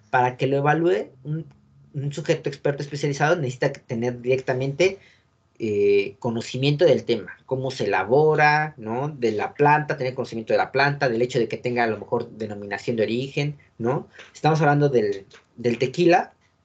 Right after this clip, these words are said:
debe de conocer todos esos temas que están detrás del producto, ¿no? De su elaboración, de su comercialización, de cómo se desarrolla. En general, pues, es una persona que tiene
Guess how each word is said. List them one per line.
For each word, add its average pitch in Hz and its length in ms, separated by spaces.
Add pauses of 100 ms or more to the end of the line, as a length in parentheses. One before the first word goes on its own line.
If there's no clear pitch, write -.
(420)
debe 143 240
de 135 140
conocer 127 560
todos 143 380
esos 131 240
temas 135 360 (440)
que 120 80
están 131 400
detrás 151 600
del 139 180
producto, 120 480
¿no? 107 180
De 110 100
su - 140
elaboración, 113 680
de 131 80
su 127 100
comercialización, 123 1120 (260)
de 120 200
cómo 147 220
se 143 120
desarrolla. 143 880 (260)
En 120 200
general, 131 480 (120)
pues, 135 140
es - 80
una 160 160
persona 170 380
que 131 100
tiene 147 320